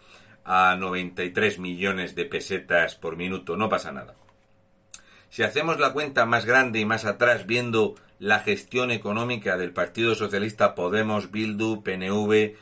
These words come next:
y toda la piara, desde el uno de enero al treinta de junio, endeudamos el país en ochenta mil ciento setenta y nueve millones de euros. Salimos más fuertes, no dejamos a nadie atrás.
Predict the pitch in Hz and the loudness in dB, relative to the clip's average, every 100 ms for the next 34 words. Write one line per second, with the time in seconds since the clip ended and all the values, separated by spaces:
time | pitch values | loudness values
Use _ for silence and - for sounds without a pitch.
0 | _ - 87 101 95 92 90 117 113 110 | _ -14 -2 2 2 2 2 4 6 4
1 | 107 - - _ _ - 98 113 104 107 | 2 -6 -20 _ _ -18 -4 -4 -2 2
2 | 107 110 147 165 143 123 127 135 98 - | 4 4 0 -2 2 4 4 2 2 -6
3 | _ _ _ _ _ _ _ _ 92 92 | _ _ _ _ _ _ _ _ -8 -6
4 | - 139 139 123 110 - 147 135 123 131 | -2 -4 0 0 0 -2 -4 0 0 -2
5 | - _ _ _ _ _ _ _ 101 104 | -6 _ _ _ _ _ _ _ -10 -6
6 | 101 104 127 139 139 147 135 139 135 135 | -4 0 0 0 0 -2 0 2 2 0
7 | 135 139 139 120 123 127 113 104 113 135 | -2 -4 -4 -4 -4 -2 -4 0 0 0
8 | 151 139 - 139 160 156 151 139 135 107 | -6 -10 -10 -8 -8 -6 -6 -2 -2 -2
9 | 120 113 104 110 104 110 135 143 143 127 | -2 -4 -4 -2 -2 -2 2 2 2 0
10 | 107 101 117 117 110 90 95 120 95 - | -2 0 0 2 0 0 4 4 4 -6
11 | - - _ - _ _ _ _ _ _ | -16 -20 _ -20 _ _ _ _ _ _
12 | _ _ _ _ _ _ - 117 165 170 | _ _ _ _ _ _ 0 2 2 0
13 | 147 135 - 131 - 180 151 127 117 110 | 2 2 2 0 0 0 0 2 2 4
14 | 123 135 139 117 104 104 101 98 95 123 | 2 4 0 0 2 4 6 4 6 6
15 | 117 - - | 6 4 -6